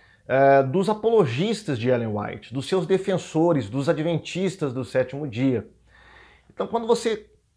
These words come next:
começa a averiguar a, o tipo de defesa que eles fazem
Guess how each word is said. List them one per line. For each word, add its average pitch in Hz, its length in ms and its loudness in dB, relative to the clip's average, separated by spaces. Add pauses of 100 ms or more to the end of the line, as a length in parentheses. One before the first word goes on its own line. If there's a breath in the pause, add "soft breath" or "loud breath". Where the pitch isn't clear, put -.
(100)
começa 175 560 4
a 143 200 2
averiguar 135 880 2 (100)
a, 123 880 2
o 139 80 -4
tipo 233 340 -6
de 196 120 -2
defesa 139 640 2
que 131 120 -4
eles 135 200 -2
fazem 104 560 0